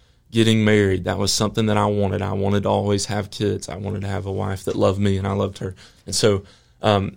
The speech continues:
I remember having a conversation with my dad. Morgan and I were still talking at this point, junior year. I called my dad and I'm like, "Dad,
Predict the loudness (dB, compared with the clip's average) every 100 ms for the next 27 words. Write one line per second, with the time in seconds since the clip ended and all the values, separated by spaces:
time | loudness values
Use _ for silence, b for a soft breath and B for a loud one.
0 | _ 0 4 4 4 4 4 2 0 -2
1 | -2 -2 -2 -2 -2 0 0 0 0 2
2 | 2 2 0 0 0 0 0 -2 -2 0
3 | 0 -2 -4 -2 -4 -4 -4 -6 -2 -2
4 | -2 -2 -2 -4 b b b -6 -4 -2
5 | 0 0 2 0 2 0 0 -2 -4 -4
6 | -4 -6 -2 0 2 0